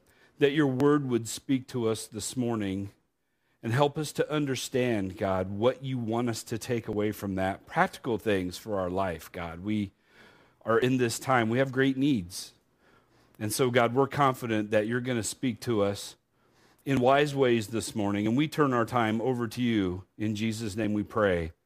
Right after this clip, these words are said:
Amen. Well, favorites, I'd say we all have 'em. You have your favorites?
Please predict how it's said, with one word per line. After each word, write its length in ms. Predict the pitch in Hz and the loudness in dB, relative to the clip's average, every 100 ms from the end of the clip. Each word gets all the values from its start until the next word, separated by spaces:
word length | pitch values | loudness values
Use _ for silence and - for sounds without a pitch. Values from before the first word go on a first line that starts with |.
| _ _ _ _ 110 | _ _ _ _ 0
Amen. 460 | 110 107 92 76 73 - _ _ _ _ _ _ _ _ _ _ _ - - - - | 4 4 2 -2 -8 -20 _ _ _ _ _ _ _ _ _ _ _ -20 -20 -20 -4
Well, 160 | 135 151 | 4 4
favorites, 580 | 151 175 180 135 123 123 | 6 4 6 4 2 2
I'd 180 | 131 127 | 2 4
say 160 | 143 | 6
we 120 | 135 | 6
all 200 | 135 131 | 6 6
have 280 | 117 127 123 | 6 6 4
'em. 240 | 95 85 82 _ _ _ _ | 2 -2 -8 _ _ _ _
You 120 | 131 | 4
have 180 | 143 139 | 6 6
your 120 | 143 | 4
favorites? 640 | 139 156 151 180 175 - | 4 2 4 2 0 -12